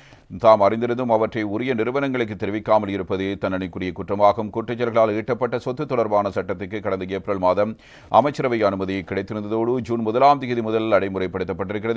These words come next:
அடிப்படை மனித உரிமைகள் தொடர்பில் முறைப்பாடு அளிப்பதற்கே மனித உரிமைகள் ஆணைக்குழு உள்ள போதிலும்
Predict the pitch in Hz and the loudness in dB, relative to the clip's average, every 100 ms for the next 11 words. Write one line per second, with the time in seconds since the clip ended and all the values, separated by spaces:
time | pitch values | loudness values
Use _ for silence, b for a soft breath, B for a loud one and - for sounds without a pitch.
0 | 117 104 120 120 127 113 104 127 127 120 | 4 4 4 -2 -2 0 -2 -2 -4 -2
1 | 110 101 101 98 104 107 98 98 95 98 | -2 -2 -2 0 0 0 2 0 0 0
2 | 95 92 98 92 104 95 95 117 123 107 | 0 -2 -4 -2 -4 -2 -4 -4 -4 -4
3 | 104 82 90 92 92 87 90 98 110 113 | 0 0 0 -4 -6 -4 -4 -2 -2 0
4 | 120 | -2